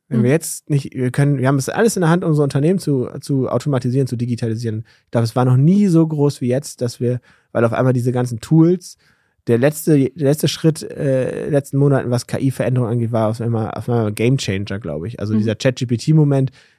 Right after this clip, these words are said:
Speaker 1: den ja immer alle hatten, da war, hat sich was verändert. Ich glaub, der war in den letzten Wochen noch viel größer.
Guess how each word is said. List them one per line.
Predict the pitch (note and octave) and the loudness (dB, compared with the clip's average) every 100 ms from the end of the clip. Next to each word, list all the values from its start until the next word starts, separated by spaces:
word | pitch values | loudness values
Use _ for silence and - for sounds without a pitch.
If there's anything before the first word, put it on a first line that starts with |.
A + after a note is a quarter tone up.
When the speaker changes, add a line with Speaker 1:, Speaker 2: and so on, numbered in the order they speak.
| - | -8
Speaker 1:
den | B2 | -2
ja | A#2 | -2
immer | A#2 A2+ | 0 0
alle | B2 A#2+ | 2 2
hatten, | B2 A#2+ | 0 -2
da | A2+ A#2 A#2 G#2 | -4 -2 -4 -4
war, | A2 | -4
hat | A#2 | -4
sich | A#2+ | -6
was | A#2 | -6
verändert. | - A#2 B2 A#2 _ _ _ | -4 -2 -2 -2 _ _ _
Ich | |
glaub, | - A#2+ | -2 0
der | A#2 A2+ | 0 0
war | A2+ A2+ | 0 0
in | |
den | A2 | 0
letzten | A2 A2+ - A2 | -2 -4 -6 -4
Wochen | G#2+ A2 | -4 -2
noch | A2+ - | -6 -8
viel | - A#2+ | -2 -2
größer. | A2+ A2 A#2 A2 G#2+ | -2 0 -2 -2 -6